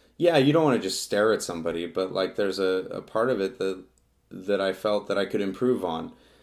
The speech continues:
And in conjunction with that, I saw this TikTok that said, "What if every time you go through a door, it's an opportunity to smile?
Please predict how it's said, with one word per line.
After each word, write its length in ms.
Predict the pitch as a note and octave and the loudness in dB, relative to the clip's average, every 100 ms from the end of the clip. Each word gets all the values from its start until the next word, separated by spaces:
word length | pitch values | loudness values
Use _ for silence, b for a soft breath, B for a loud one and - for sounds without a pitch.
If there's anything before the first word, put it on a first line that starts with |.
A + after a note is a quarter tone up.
| b b _ | b b _
And 720 | G#2+ G#2+ G#2 G#2 G2+ G2 G2+ - _ - | -2 0 2 2 0 -2 -4 -6 _ -6
in 160 | A2 | -4
conjunction 540 | A2 G2+ A#2+ C#3 C#3 G2+ | -2 0 2 2 0 -2
with 160 | F#2 | -4
that, 420 | F2+ F2 F2+ G#2+ - _ _ | -4 -2 -2 -4 -12 _ _
I 320 | A2 G#2 G#2 G2+ | 0 4 4 2
saw 320 | - B2 A#2+ | 2 4 4
this 260 | G#2+ - | 2 0
TikTok 680 | - D#3 C#3+ A#2+ G#2 G2+ G2+ | -2 0 0 0 2 2 -2
that 400 | G2+ G2 F#2+ F#2+ | -6 0 0 -2
said, 580 | - G#2 G2 F#2+ F#2+ G2 b b b _ | -6 -2 0 2 0 -6 b b b _
"What 240 | G#2+ C#3+ | 2 4
if 140 | F3 D#3+ | 4 4
every 260 | C#3+ D3 | 4 2
time 320 | C#3+ B2 A#2 A2 | 0 0 0 0
you 60 | |
go 160 | G2+ G#2 | 2 0
through 220 | G#2 G2+ | 0 -2
a 40 | |
door, 300 | F#2+ F#2+ G2+ | 0 2 2
it's 160 | F#2+ - | 2 -2
an 80 | F#2 | -2
opportunity 760 | F#2 F#2 - G#2+ G2+ F#2 F2+ | -2 -4 -10 -6 -4 -4 -6
to 80 | F2 | -6
smile? 640 | - - F2+ F2 E2 D#2 | -6 -4 -2 -4 -6 -14